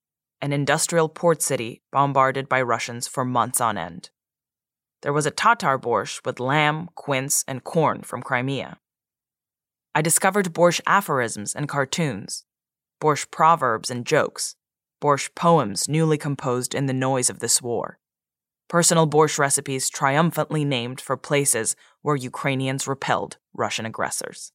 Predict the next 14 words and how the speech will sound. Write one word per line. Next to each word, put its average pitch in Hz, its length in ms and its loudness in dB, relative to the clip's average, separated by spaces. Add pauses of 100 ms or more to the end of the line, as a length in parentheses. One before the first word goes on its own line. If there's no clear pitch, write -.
(2000)
Sifting 254 380 2
through 123 200 0
all 113 160 4
these, 113 400 -8 (440)
I 127 100 -2
would 123 120 0
think 160 180 -4
of 151 100 -4
something 143 340 0
Mariana, 135 720 2
Aurora's 131 500 2
co-author, 120 560 2
told 123 320 -6
me. - 240 -16